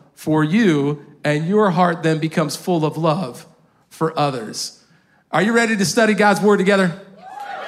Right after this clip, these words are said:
Okay, turn to Matthew chapter five, verse forty-three. Verse forty-three.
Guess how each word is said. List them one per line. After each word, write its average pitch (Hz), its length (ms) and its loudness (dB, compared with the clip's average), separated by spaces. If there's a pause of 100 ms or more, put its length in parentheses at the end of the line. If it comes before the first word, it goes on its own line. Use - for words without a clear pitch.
(400)
Okay, 196 480 2 (320)
turn 247 200 4
to 214 60 4
Matthew 233 360 2
chapter 226 320 0
five, 220 580 2
verse - 540 2
forty-three. 208 840 4 (140)
Verse 190 260 2
forty-three. 190 680 0